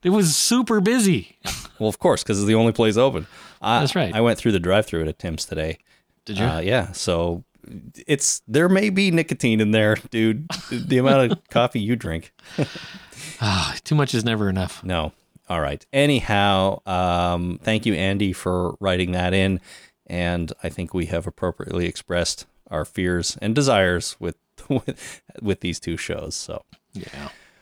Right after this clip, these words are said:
Speaker 2: All right, everyone. Uh, that's gonna do it for the podcast this week. We'll be back next week when we're talking about the return of Fear the Walking Dead with those two episodes, Minotaur and Diviner.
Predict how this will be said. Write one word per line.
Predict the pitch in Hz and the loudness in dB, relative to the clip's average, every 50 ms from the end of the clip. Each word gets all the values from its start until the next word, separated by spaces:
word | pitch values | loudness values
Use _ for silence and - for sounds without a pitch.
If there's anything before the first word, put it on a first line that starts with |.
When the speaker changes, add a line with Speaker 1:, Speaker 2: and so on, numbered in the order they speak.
| _ _ _ | _ _ _
Speaker 2:
All | - 165 | -2 2
right, | 180 175 160 | 4 4 4
everyone. | 170 160 170 170 165 170 175 170 170 175 170 - _ _ _ _ | 6 4 4 4 4 4 4 4 2 2 0 -2 _ _ _ _
Uh, | - 127 139 143 139 135 | -6 -2 0 2 2 2
that's | 147 151 - - | 2 0 0 -2
gonna | - 147 139 127 | -2 -2 0 0
do | 110 117 123 131 | 2 2 4 4
it | 151 165 - | 2 2 -2
for | - - - - - - 104 95 95 92 92 90 | -8 -16 -16 -8 -2 0 2 4 4 4 4 2
the | 90 90 | 0 0
podcast | - 104 98 92 90 - 107 95 90 - | 0 0 0 0 0 -2 -2 -4 -4 -4
this | - - 90 - - - | -4 -6 -6 -6 -6 -4
week. | 98 104 127 127 120 - _ - - - - - - - | -2 0 2 2 0 -2 _ -14 -18 -18 -18 -18 -16 -8
We'll | - 107 120 127 | -4 -2 0 2
be | 143 135 | 2 2
back | 117 135 135 139 - - | 2 2 2 2 0 -2
next | 107 101 127 151 - - 110 | -2 0 0 0 -2 -2 0
week | 123 170 190 165 - - - | 0 2 0 0 -4 -6 -6
when | 113 113 | -4 -2
we're | 110 110 | -2 -2
talking | 104 - 113 110 113 - - 113 110 | -2 -2 -2 -4 -4 -4 -4 -4 -4
about | 104 101 110 110 113 107 - - | -2 0 2 0 0 0 -4 -6
the | 104 | -6
return | 98 104 - - - 123 117 120 120 113 117 117 | -6 -6 -6 -6 -4 -2 0 2 2 2 0 0
of | - - 104 104 104 101 - | -2 -2 -2 -2 -2 -2 -4
Fear | - - 113 113 | -4 -4 -2 -2
the | 110 | 0
Walking | 104 104 107 113 - - 101 | 0 0 -2 -4 -4 -6 -4
Dead | 98 113 120 120 | -4 -4 -2 -4
with | 110 98 - | -4 -6 -6
those | 104 98 92 - | -6 -6 -6 -6
two | - - 117 110 | -4 -2 -2 0
episodes, | 113 123 - - - 107 101 104 104 - | -2 -2 -4 -4 -2 0 0 0 0 -2
Minotaur | 98 101 104 110 107 - - 107 107 107 104 | -4 -2 -2 -2 -4 -2 -2 0 0 0 0
and | 98 95 92 | -2 -4 -4
Diviner. | - 95 87 87 98 98 113 117 107 104 113 | -4 -4 -4 -2 -2 -2 -2 -2 -2 -2 -4